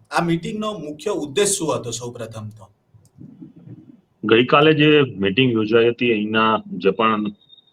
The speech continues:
Speaker 2: સામાજિક જાગૃત સંસ્થાઓ છે, એ સંસ્થાઓ બધી મળી હતી. મીટિંગનો મુખ્ય હેતુ એ હતો કે જેણે સમાજ માટે, ગોંડલ માટે અને રાજ્ય માટે પોતાના પ્રાણ આપ્યા છે, એવા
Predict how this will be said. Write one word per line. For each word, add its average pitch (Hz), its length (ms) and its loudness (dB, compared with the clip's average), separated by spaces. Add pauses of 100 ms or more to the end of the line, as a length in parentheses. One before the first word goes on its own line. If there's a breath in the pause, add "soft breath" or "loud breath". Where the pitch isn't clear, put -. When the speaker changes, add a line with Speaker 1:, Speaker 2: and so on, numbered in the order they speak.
Speaker 2:
સામાજિક 101 540 0
જાગૃત 92 420 -2 (160)
સંસ્થાઓ 98 480 2
છે, 107 140 0
એ 110 120 4
સંસ્થાઓ 101 520 0
બધી 98 200 0
મળી 92 300 2
હતી. 101 200 -4 (600)
મીટિંગનો 135 440 0
મુખ્ય 107 360 2
હેતુ 123 200 4
એ 120 180 6
હતો 131 200 2
કે 139 420 2 (300)
જેણે 101 480 4
સમાજ 120 460 2
માટે, 123 420 0 (540)
ગોંડલ 120 320 2
માટે 123 280 2
અને 123 180 2
રાજ્ય 95 340 0
માટે 113 260 0
પોતાના 104 380 0
પ્રાણ 101 300 0
આપ્યા 101 240 0
છે, 104 160 -4
એવા 117 320 4